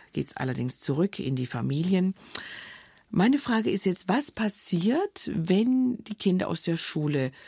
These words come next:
entlassen werden, wenn sie das absolviert haben? Die meisten Mädchen und Jungen haben wahrscheinlich aufgrund ihres sozialen Hintergrundes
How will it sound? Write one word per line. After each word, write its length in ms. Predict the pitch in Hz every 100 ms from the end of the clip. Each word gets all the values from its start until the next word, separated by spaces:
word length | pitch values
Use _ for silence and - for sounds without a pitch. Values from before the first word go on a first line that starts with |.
| - _
entlassen 480 | - - 190 226 190
werden, 240 | 175 175
wenn 140 | 131
sie 80 | 131
das 180 | 131 -
absolviert 640 | 110 - 135 147 165 175
haben? 360 | 151 143 151 147 - - - - -
Die 100 | 170
meisten 640 | 156 151 175 - 185 160 -
Mädchen 300 | 165 - 175
und 120 | 151
Jungen 360 | 160 185 202 160
haben 320 | 147 175 -
wahrscheinlich 800 | 127 135 240 - 175 214 220 -
aufgrund 420 | - - 180 196
ihres 220 | - 175 -
sozialen 520 | 170 - 151 156 170
Hintergrundes 800 | 165 175 165 160 160 160 156